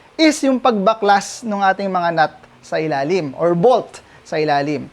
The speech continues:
Isang reason kung bakit nagkakaroon tayo ng bilog na nut or nabibilog natin yung nut natin at apakahirap na tanggalin is because kagagaling mo lang sa biyahe,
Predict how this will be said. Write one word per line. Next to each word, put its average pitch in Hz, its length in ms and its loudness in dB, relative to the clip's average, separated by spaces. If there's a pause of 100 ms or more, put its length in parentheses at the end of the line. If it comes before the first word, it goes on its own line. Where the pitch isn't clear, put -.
(320)
Isang 285 320 0
reason 262 400 2
kung 196 80 -2
bakit 175 320 0
nagkakaroon 208 800 2
tayo 185 320 2
ng 170 240 -4
bilog 180 400 4
na 175 80 -4
nut 170 320 2
or 160 160 0
nabibilog 180 720 4
natin 175 400 -4
yung 160 80 -6
nut 156 160 -4
natin 151 320 -8
at - 160 -12
apakahirap 262 880 2
na 196 80 -4
tanggalin 170 560 -2 (240)
is 233 160 -6
because 240 480 2 (160)
kagagaling 220 560 4
mo 233 80 2
lang 240 80 0
sa 233 80 -6
biyahe, 208 560 2